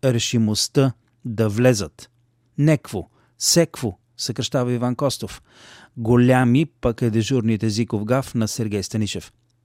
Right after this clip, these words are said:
Но дори когато по някаква случайност успеят да се опазят от диалектизмите, българските политици намират сигурно убежище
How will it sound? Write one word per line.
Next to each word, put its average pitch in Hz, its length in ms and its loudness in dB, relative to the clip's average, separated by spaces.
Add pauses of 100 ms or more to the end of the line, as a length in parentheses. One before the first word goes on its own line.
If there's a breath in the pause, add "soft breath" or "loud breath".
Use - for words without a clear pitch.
(380 loud breath)
Но 120 80 2
дори 139 200 4
когато 165 360 0
по 127 120 -2
някаква 139 480 0
случайност 127 640 -2
успеят 135 400 -2
да 123 100 0
се 113 300 -2
опазят 123 580 -2
от 101 160 -6
диалектизмите, 117 880 -2 (180)
българските 147 540 2
политици 127 640 -2
намират 131 420 2
сигурно 135 420 0
убежище 120 600 -2